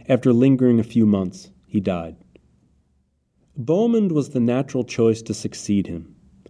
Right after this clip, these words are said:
Not only was he battle-seasoned, commanding, and ambitious, but his only competition, his half-brother Roger Borsa, was just thirteen years old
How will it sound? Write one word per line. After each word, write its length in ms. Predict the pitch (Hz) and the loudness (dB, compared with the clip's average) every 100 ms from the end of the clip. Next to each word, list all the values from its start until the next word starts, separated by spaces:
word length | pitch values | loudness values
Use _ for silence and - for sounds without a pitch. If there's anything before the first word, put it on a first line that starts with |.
| _ | _
Not 220 | 135 151 | -2 0
only 320 | 165 160 151 143 | 2 2 0 0
was 180 | 127 | -2
he 80 | 120 | -2
battle-seasoned, 960 | 104 110 117 117 113 113 107 104 101 104 | -2 -2 0 -2 -4 -4 -2 -2 -4 -4
commanding, 580 | - 113 113 113 110 110 | -2 0 0 0 0 0
and 140 | 117 | 0
ambitious, 680 | 107 98 104 101 87 - _ _ _ - | 0 2 0 -2 -10 -14 _ _ _ 2
but 120 | 135 | 2
his 120 | 135 | 2
only 360 | 156 156 160 156 | 2 4 4 2
competition, 760 | 151 135 117 110 101 92 87 - | 2 0 0 -2 -2 -4 -8 -8
his 180 | - 113 | -6 -2
half-brother 640 | 113 110 107 - 107 101 98 | 2 0 0 0 2 2 2
Roger 360 | 98 104 98 | 2 0 -2
Borsa, 480 | 90 104 101 95 85 _ _ - - - | -2 -2 -2 -6 -14 _ _ -20 -4 0
was 140 | 135 | 2
just 300 | 143 139 - | 2 0 0
thirteen 460 | 151 151 - 143 135 | 0 0 0 2 4
years 240 | 131 113 | 4 2
old 360 | 104 98 92 | 0 0 -4